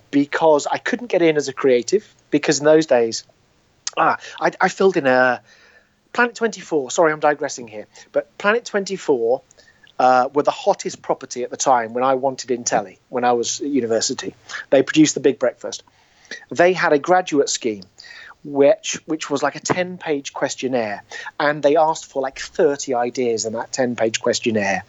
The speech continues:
I didn't get an interview. I'm sure some of my ideas got used. Um, it, other than that,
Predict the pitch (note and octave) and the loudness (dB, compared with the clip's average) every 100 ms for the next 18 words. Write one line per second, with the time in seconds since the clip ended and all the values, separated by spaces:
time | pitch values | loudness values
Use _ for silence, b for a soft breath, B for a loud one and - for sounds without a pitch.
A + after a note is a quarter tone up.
0 | B B B _ _ F3+ E3+ D3+ B2+ A#2 | B B B _ _ 0 2 2 2 2
1 | A#2 A2+ - B2 C3 C#3 B B B _ | 2 -2 -2 4 4 4 B B B _
2 | _ _ - D3 - E3 C#3 D3 C3 C3 | _ _ -2 -2 2 2 2 -4 -4 0
3 | B2 B2 A#2 A2 - A#2 B2 A2+ A2+ - | 2 0 -2 -4 -2 -4 -4 -8 -8 -10
4 | - B B B - C3+ E3 b b _ | -12 B B B 2 2 0 b b _
5 | _ G3 - F#3+ F#3 G3+ A#3 G#3+ F#3+ F#3+ | _ -4 0 0 2 0 -4 -10 -2 0
6 | C3 | 0